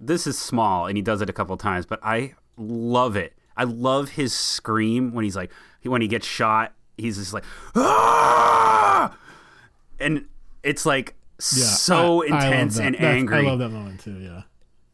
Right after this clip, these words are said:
Speaker 1: And he does it a couple times, and I'm like, "Oh my God, this guy is scary."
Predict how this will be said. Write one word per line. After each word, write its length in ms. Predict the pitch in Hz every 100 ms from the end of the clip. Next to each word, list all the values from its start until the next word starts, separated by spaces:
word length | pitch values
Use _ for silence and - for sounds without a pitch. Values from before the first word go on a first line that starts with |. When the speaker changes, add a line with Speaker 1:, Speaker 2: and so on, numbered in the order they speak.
| -
Speaker 1:
And 100 | 139
he 60 |
does 240 | 127 143 143
it 80 | 139
a 40 |
couple 380 | - 143 135 131
times, 420 | - 127 117 104
and 120 | 110
I'm 100 | 104
like, 320 | 101 98 _ -
"Oh 420 | 139 135 127 120 -
my 220 | 104 95 - -
God, 400 | 117 110 107 95
this 160 | 95 -
guy 220 | 101 92
is 140 | 92
scary." 540 | - - 95 82 87